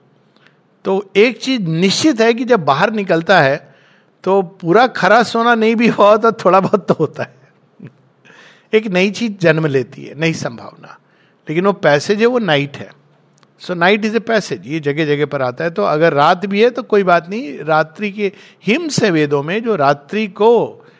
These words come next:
देवी मान करके हिम्स कहे गए, hymns to night। "O life, be full,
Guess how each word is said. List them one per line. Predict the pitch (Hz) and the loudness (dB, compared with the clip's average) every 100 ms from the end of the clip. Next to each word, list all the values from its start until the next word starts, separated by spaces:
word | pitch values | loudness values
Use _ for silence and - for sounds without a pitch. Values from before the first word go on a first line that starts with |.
| _ _ - | _ _ -18
देवी | 127 160 185 196 | -2 0 0 0
मान | 160 160 | 2 0
करके | 165 160 143 | 0 -4 -2
हिम्स | 214 165 208 247 - | -6 -4 -6 -6 -4
कहे | 156 117 | -4 -4
गए, | - - 113 156 | -10 -20 -10 -6
hymns | 175 165 | -6 -8
to | 175 | -12
night। | 151 139 104 - _ _ _ _ _ _ _ _ _ 220 | -10 -12 -12 -20 _ _ _ _ _ _ _ _ _ 4
"O | 254 | 6
life, | 214 208 277 254 190 - 131 | 6 6 6 2 -2 -14 -2
be | 208 285 220 - | 2 2 0 0
full, | 320 320 151 | 4 4 2